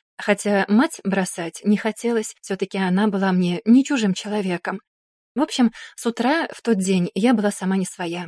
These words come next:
словно ждала чего-то, а в час дня услышала стук в дверь.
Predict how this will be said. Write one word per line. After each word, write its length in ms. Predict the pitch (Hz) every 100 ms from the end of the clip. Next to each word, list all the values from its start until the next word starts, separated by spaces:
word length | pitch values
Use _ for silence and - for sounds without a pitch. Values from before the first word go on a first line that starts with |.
| 185
словно 440 | 208 185 190 185 -
ждала 340 | 208 254 202
чего-то, 500 | - 185 180 - 208 - _ _
а 140 | 190 196
в 80 |
час 400 | - 208 175 - - 185
дня 220 | 202 294 - _ _ _
услышала 480 | 226 - 349 320 302
стук 360 | - 262 208
в 100 | 175
дверь. 320 | 185 196 180